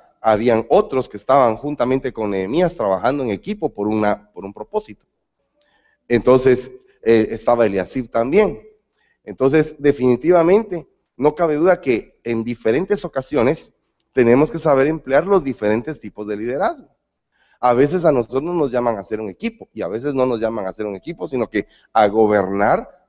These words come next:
todo el equipo, ¿verdad? Y a veces nos toca una cosa y a veces nos toca otra.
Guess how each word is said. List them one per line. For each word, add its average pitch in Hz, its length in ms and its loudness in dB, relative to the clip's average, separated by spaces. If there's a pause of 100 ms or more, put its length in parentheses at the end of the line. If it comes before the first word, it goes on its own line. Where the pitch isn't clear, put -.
(120)
todo 117 340 4
el 101 120 -4
equipo, 208 380 -8 (640)
¿verdad? 98 320 -2 (300)
Y 113 180 -4
a 98 80 4
veces 107 300 -4
nos 156 180 -2
toca 151 180 -6
una 160 220 0
cosa 156 240 -4
y 208 40 -2
a 160 60 -2
veces 135 200 -6
nos 120 160 -6
toca 120 240 -8
otra. - 260 -2